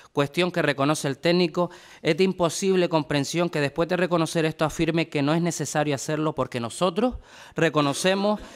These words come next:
que está justificado cuando lo que sostenemos es la justificación, que la justificación es insuficiente a los efectos requeridos por la ley. Esto para nosotros es un auténtico disparate y es que da igual lo que podamos afirmar en nuestras alegaciones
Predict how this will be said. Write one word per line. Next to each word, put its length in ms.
que 80
está 240
justificado 720
cuando 220
lo 140
que 220
sostenemos 760
es 140
la 120
justificación, 760
que 120
la 100
justificación 680
es 100
insuficiente 960
a 120
los 120
efectos 380
requeridos 520
por 200
la 160
ley. 280
Esto 400
para 200
nosotros 480
es 100
un 120
auténtico 500
disparate 480
y 80
es 120
que 280
da 120
igual 280
lo 80
que 100
podamos 340
afirmar 380
en 80
nuestras 320
alegaciones 680